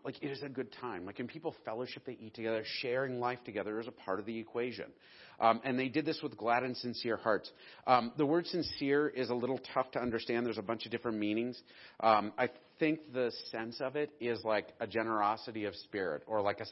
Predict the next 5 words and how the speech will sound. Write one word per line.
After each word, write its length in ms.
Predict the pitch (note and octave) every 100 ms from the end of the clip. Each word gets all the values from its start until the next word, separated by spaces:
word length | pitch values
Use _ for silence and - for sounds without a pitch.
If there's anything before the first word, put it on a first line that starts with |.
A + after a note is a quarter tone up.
| -
sense 300 | A#2+ A#2 - -
of, 400 | A2+ G2+ F#2+ F#2 - - - -
like, 180 | A2 A2
no 200 | A#2+ B2+
pretense, 760 | B2 - C3+ B2+ - A#2+ A#2+